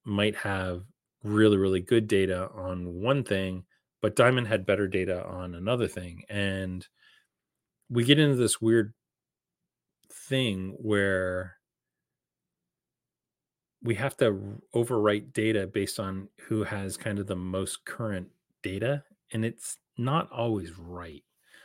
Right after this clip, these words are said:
So we need a way to get the same data from everyone all the time. That sounds really exciting, doesn't it? But it is. And here's why.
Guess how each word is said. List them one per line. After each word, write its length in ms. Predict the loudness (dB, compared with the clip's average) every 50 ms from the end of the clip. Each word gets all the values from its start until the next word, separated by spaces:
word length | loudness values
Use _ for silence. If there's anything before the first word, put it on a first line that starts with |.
| -20 _ _
So 640 | -8 0 4 6 6 6 6 6 6 4 2 -2 -6 _ _ _ _ _ _ _ _ _ _ _ _ _ -20 _ _ _ _ _ _ _ _ 0
we 100 | 2 4
need 180 | 6 6 6
a 40 | 8
way 220 | 6 6 4 4
to 140 | 2 0 -2
get 380 | -2 0 0 0 0 -2 -6 _ _ _ _ _ _ _ _ _ _ _ _
the 100 | -4 -4
same 460 | -2 -4 -2 0 0 2 2 0 0
data 480 | 2 2 0 2 0 -2 -4 -6 -6 -8 _ _ _ _ _ _ _ _
from 440 | -12 -12 -6 -2 -2 -2 0 -2 -2
everyone 640 | -4 -4 -4 -4 -4 -4 -6 -8 -10 -12 -14 -16 -18 _ _ _ _ _ _ _ _
all 200 | -4 -4 -4 -4
the 120 | -6 -8
time. 360 | -8 -10 -12 -14 -14 -18 -20 _ _ _ _ _ _ _ _ _ _ _ _ _ _ _ _ _ _ _ _ _ _ _ _ _ _ _ _ _ _ _ _ _
That 100 | -10 -8
sounds 360 | -6 -4 -4 -4 -6 -6 -10
really 360 | -10 -10 -10 -10 -12 -14 -16 -16
exciting, 420 | -16 -16 -16 -14 -16 -16 -18 -20 _ -20
doesn't 240 | -18 -16 -14 -12
it? 120 | -12 -12 -14 -16 _ _ _ _ _ _ _ _ _ _ _ _ _ _ _ _ _ _ _ _ _
But 120 | 4 6 8
it 100 | 10 10
is. 220 | 8 8 6 0 -10 -18 -20 -8 _
And 100 | 0 0
here's 320 | 0 2 2 2 4 4 4
why. 480 | 2 2 0 0 -2 -4 -6 -10 -12